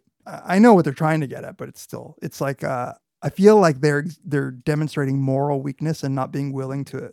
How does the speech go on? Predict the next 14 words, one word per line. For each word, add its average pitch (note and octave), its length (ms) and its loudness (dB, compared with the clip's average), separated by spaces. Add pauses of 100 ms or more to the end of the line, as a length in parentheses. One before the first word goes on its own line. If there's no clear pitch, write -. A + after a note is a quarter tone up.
(120)
to, B2+ 240 -10 (360)
in - 80 -8
plain C4+ 240 4
English, A#3 360 4
say, F3 400 2 (240)
"Yeah, F3+ 220 4
it D#3 80 -2
was D3 140 0
racist." D3+ 340 -2 (100)
So D3+ 200 2
when D3+ 200 2
I F#3 160 8
say D#3 540 2
it's - 260 -10